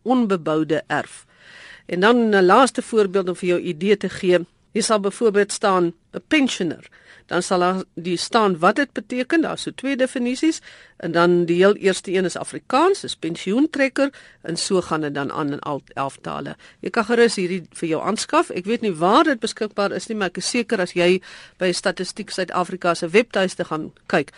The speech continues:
sal jy inligting daaroor kry. 'n Hele rukkie terug het Colleen Oude met Johan Blou gepraat oor simultane tolking. In hierdie onderhoud wat sy nou met hom het, praat sy met hom oor hoe hierdie tolking gebruik kan word om moedertaalonderrig te bevorder.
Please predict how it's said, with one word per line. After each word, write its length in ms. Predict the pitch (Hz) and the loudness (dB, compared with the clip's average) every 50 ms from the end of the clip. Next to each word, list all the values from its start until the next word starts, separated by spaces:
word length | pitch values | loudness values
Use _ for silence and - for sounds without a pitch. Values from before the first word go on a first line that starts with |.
| - - _ | -20 -20 _
sal 200 | - - 175 160 | -6 -4 -4 -2
jy 160 | 160 160 - - | 0 -2 -2 0
inligting 500 | 156 151 147 147 - - - 147 151 156 | -2 -2 -2 -4 -6 -6 -8 -8 -6 -6
daaroor 340 | 139 135 - 92 - - - | -8 -10 -8 -10 -12 -12 -12
kry. 200 | - - - - - - _ _ _ _ _ _ _ _ | -14 -16 -14 -16 -16 -20 _ _ _ _ _ _ _ _
'n 60 | - | 4
Hele 220 | 254 330 370 453 415 | 8 10 10 10 8
rukkie 220 | 320 - - 320 | 8 4 2 2
terug 220 | - - 262 269 - | 4 4 4 4 4
het 160 | 247 220 - | 2 -2 2
Colleen 420 | - 247 202 190 196 214 240 233 | 2 2 4 4 4 4 6 6
Oude 420 | 208 185 151 165 170 180 196 190 180 - _ _ | 6 4 4 6 6 8 6 6 4 -2 _ _
met 400 | - - 175 190 196 185 - - - | -8 -2 4 4 4 4 2 -4 0
Johan 480 | 160 190 175 160 160 175 202 208 208 | 2 2 4 4 4 4 4 4 2
Blou 260 | 160 180 185 202 165 | 4 6 6 6 6
gepraat 540 | - - - - - 156 143 160 214 - - - - - - _ _ | 4 0 -6 -6 -2 0 2 2 2 0 -4 -18 -20 -20 -20 _ _
oor 140 | - 196 185 | 4 4 4
simultane 800 | - - 240 220 202 196 - - 220 208 202 202 196 185 - | 4 0 0 0 0 0 0 0 2 2 4 4 2 0 2
tolking. 440 | - 269 233 196 - - - 117 - - - _ _ _ _ - - - - - _ | 2 4 4 4 4 0 -6 -6 -6 -8 -18 _ _ _ _ -20 -20 -20 -20 -20 _
In 120 | - - 233 | 0 2 6
hierdie 220 | 240 311 392 427 | 8 10 10 8
onderhoud 380 | 285 220 254 254 240 233 226 214 | 8 8 6 6 6 6 4 4
wat 240 | 196 185 190 - - | 2 0 0 0 0
sy 80 | - | 0
nou 260 | 180 175 175 180 220 277 | 2 4 6 6 8 6
met 160 | 302 254 - | 6 4 4
hom 160 | 180 175 160 | 0 0 2
het, 240 | 139 147 170 - - - _ | 2 0 0 -2 -6 -16 _
praat 280 | - 254 285 349 349 - | 0 4 4 4 4 4
sy 80 | 339 | 2
met 160 | 285 262 247 | 2 2 2
hom 180 | 208 196 202 202 | 2 2 2 2
oor 160 | - 202 190 180 | 2 2 2 2
hoe 300 | 175 208 277 349 339 277 | 4 8 8 8 8 8
hierdie 300 | 220 185 202 247 320 320 - | 4 0 4 4 4 4 4
tolking 500 | - 240 220 214 - - 190 196 190 180 | 2 2 2 2 0 -2 0 0 -2 -4
gebruik 440 | - - 180 160 175 190 247 339 - | -4 -8 -4 0 4 4 4 4 4
kan 180 | - 262 208 | 2 -2 0
word 260 | 170 160 160 170 - - - - _ _ | 0 0 0 -2 -2 -8 -20 -20 _ _
om 180 | - - 185 180 | -2 0 0 0
moedertaalonderrig 1000 | 180 180 190 240 - - - - - 208 196 170 - - 160 156 151 147 147 - - | 4 4 6 6 6 4 4 4 2 4 4 2 0 -2 -2 -2 -2 -4 -6 -8 -8
te 100 | - 151 | -10 -8
bevorder. 640 | 143 139 - - - 170 147 147 - 90 82 85 | -8 -8 -10 -6 -4 -2 -2 -2 -4 -8 -12 -12